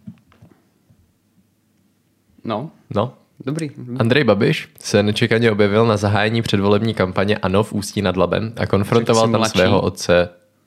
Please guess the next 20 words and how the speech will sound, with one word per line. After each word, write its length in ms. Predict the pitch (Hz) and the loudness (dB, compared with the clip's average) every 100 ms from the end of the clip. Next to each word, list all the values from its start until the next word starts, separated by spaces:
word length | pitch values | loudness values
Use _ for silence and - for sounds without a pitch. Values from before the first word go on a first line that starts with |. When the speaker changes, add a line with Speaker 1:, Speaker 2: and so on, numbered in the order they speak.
| - | -14
Speaker 2:
šéfa 260 | - - | -8 -4
hnutí 340 | 90 87 90 87 | -4 -6 -8 -6
neřekl, 540 | 87 117 123 127 127 - - - _ _ _ _ _ | -2 0 2 2 0 -2 -20 -20 _ _ _ _ _
mladší. 300 | - 87 - - _ _ _ - - - - _ _ - | -4 -4 -6 -16 _ _ _ -20 -20 -20 -20 _ _ -6
Babiše 640 | - 139 165 - 160 151 | 0 2 2 4 4 4
staršího 680 | - - 127 113 131 123 117 | 2 2 2 2 4 4 4
dlouhodobě 600 | 110 120 170 160 135 139 | 4 4 6 4 4 4
<laughs> 280 | 123 143 120 | 4 4 4
obviňuje, 460 | 110 110 107 107 104 | 4 4 4 4 4
že 140 | 107 | 2
ho 80 | 107 | 0
nechal 380 | 101 95 90 90 | 0 0 0 2
zavléct 500 | 107 117 107 98 104 | 0 2 2 0 -2
na 100 | 98 | -2
Krym 280 | 104 95 | 0 -2
kvůli 260 | 98 92 90 | -2 -2 -2
takzvané 440 | 92 90 92 92 | -2 -2 0 0
kauze 300 | 90 82 82 | 0 -2 -2
Čapí 320 | 82 80 82 82 | -4 -4 -6 -6
hnízdo. 420 | 85 95 90 | -4 0 0